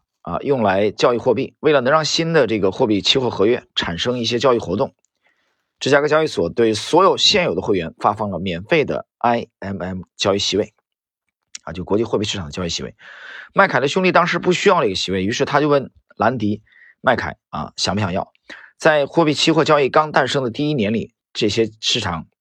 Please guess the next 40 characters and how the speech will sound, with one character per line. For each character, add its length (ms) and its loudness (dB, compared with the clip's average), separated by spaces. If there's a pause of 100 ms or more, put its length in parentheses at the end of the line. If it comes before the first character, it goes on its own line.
(500)
交 160 4
易 80 -4
清 160 -4
淡， 180 -2 (440)
货 160 4
币 100 6
那 140 2
一 20 -2
块 160 2
区 240 -2
域 40 2
里 100 2
的 80 4
场 200 -4
内 120 2
交 180 4
易 60 0
员 160 -2
把 100 -4
更 160 -4
多 100 4
的 80 2
时 140 -4
间 260 0
花 220 0
在 140 2
了 120 -2
下 280 -2
国 160 -4
际 80 -6
象 180 -2
棋、 200 -8
跳 200 0
棋 220 -4
或 120 -4
者 60 -2
看 180 -6
报 140 0
纸 160 -8
上， 160 -8